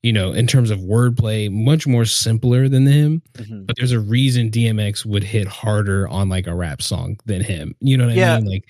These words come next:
Speaker 1: and
Speaker 2: I've
Speaker 1: that's
Speaker 2: never
Speaker 1: what his stuff lacks to me. There's not
Speaker 2: Yeah.
Speaker 1: enough of that to me in some of his stuff.
Speaker 2: Yeah. Well, I think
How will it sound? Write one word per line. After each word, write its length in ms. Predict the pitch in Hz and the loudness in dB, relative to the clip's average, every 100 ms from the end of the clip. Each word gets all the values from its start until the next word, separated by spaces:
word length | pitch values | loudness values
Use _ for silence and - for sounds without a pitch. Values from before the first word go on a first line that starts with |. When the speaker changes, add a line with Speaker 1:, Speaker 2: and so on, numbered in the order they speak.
| - | -4
Speaker 1:
and 100 | 170 | 2
Speaker 2:
I've 60 | 190 | 4
Speaker 1:
that's 140 | 208 196 | 4 2
Speaker 2:
never 200 | 175 123 | 0 2
Speaker 1:
what 100 | 117 | 2
his 140 | 131 - | 2 0
stuff 360 | - 117 107 - | -2 -2 -2 -6
lacks 580 | 87 92 104 101 - - | -8 -4 -2 -4 -4 -4
to 120 | 98 | -2
me. 160 | 92 | -2
There's 240 | 98 117 113 | 0 2 4
not 120 | 127 | 4
Speaker 2:
Yeah. 180 | 127 113 | 6 2
Speaker 1:
enough 380 | 107 107 - - _ _ _ - | -2 -6 -14 -20 _ _ _ -4
of 220 | 104 98 | -2 -2
that 360 | 95 98 104 - - - | -2 -2 -4 -8 -10 -8
to 140 | - | -6
me 460 | 90 87 85 90 _ | -6 -8 -8 -10 _
in 180 | 107 107 | -2 0
some 200 | 98 107 | 0 -2
of 60 | 101 | -4
his 140 | 101 | -6
stuff. 380 | - 90 87 - _ - | -6 -8 -10 -14 _ -12
Speaker 2:
Yeah. 340 | 143 135 113 113 | -4 -4 -4 -8
Well, 120 | 131 202 | 2 2
I 40 | |
think 260 | 214 320 | 2 -4